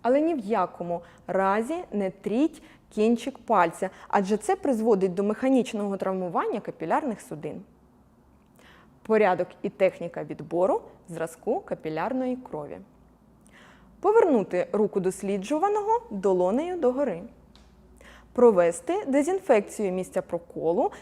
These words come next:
за допомогою серветки з семидесятивідсотковим спиртовим розчином. Помістити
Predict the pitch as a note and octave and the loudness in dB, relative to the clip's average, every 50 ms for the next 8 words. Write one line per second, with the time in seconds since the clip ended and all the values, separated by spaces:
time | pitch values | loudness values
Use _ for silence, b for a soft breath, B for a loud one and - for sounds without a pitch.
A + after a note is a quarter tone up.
0 | B B A#3+ A#3 G#3+ A3 A3+ A3 G#3+ G#3+ G#3+ G3+ G3+ F#3 F#3 F3 - - F3+ E3+ | B B 2 4 4 2 0 0 -4 -2 -2 -2 -4 -4 -6 -6 -6 -8 -8 -6
1 | D#3 E3+ E3 E3+ E3+ - - D#4+ - - E4 C4 A#3+ G3+ F#3+ F#3 - - F#3 F#3 | -2 -2 -2 -2 -2 -4 -8 -8 -4 -2 0 2 2 2 0 -2 -4 -6 -8 -8
2 | - - - - - - - F3+ F#3 G#3+ E4 F#4+ - - - G#3+ - - F#3 G3 | -8 -10 -14 -20 -12 -4 0 0 2 2 0 -4 -6 -8 -10 -8 -4 -2 -2 -2
3 | B3 E4 E4+ C#4+ G#3 F3+ F3+ - - - F#3 F3+ F3+ F#3 F#3+ G3 - - - _ | -2 -2 -2 0 0 0 -2 -4 -8 -16 -16 -16 -16 -16 -18 -20 -20 -20 -20 _
4 | _ _ B B B B B - - G#4+ B4+ A#4 B4+ - - G#3+ F#3+ - - F#3 | _ _ B B B B B -2 0 2 2 2 2 0 0 0 0 0 0 -4
5 | F3+ | -4